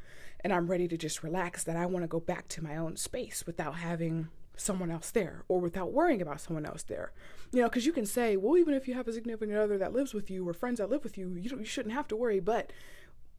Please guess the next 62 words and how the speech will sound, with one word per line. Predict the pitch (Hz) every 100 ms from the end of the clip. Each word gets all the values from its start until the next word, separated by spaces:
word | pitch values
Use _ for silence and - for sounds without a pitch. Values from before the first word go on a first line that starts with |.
| - -
when | 196 196 196
we're |
talking | 202 202 190
about | 185 156 -
basic | 170 - 175 170
respect | 160 - 175 170
and | 160
basic | 151 165 -
principles, | - 190 170 160
you | 160
do | 226 381
have | 185 160
to | -
kind | - 151
of | 147 151
worry | 147 143
about | 147 139
people | - 165 156
in | 151
your | 151
house | 151 151 151
and | 139
what | 151
you | 151
can | - 170 151
and |
can't | - 196 208
do, | 262 262
how | 175 156
loud | 165 160
you | -
can | 240 240
be, | 240 233 233
how, | 185 160 - - - - -
you | 226
know, | 185
times | 170 214 202 175
of |
night | 180 165
you | 170
can't | 233 202
get | 185 202
up. | 262 -
You | 262
know, | 208 208
these | 294 302
are | 269
things | 254 220
that | 208
you | 208
do | 214
have | 185
to | -
take | 185 175
into | 190
consideration, | 185 - 170 170 165 -
especially | - 185 180
when | 170 165
you're | 160
living | 165 160 156
with | 165
someone, | - 381 170 165